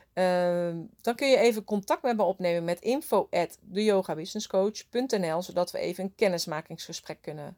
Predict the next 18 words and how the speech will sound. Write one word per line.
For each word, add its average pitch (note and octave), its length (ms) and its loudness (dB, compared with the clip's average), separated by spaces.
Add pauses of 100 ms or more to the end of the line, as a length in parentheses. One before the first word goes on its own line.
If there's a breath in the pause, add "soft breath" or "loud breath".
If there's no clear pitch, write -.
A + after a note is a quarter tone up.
houden. D#3+ 680 -6 (560 loud breath)
En, F#3 640 2
eh, F3+ 480 2
zodat F#3+ 360 2
jij A#3 540 4
ook G3 460 2 (720)
een F3+ 320 -6
online B3 380 6
programma F3+ 320 -4
kunt E3+ 180 -6
neerzetten, F3 480 -6
zodat F#3 200 -2
je F3 100 -6
weet F#3 360 2
wie G3 80 -4
jouw E3 260 2
doelgroep G#3 520 -6
is G#3+ 300 -2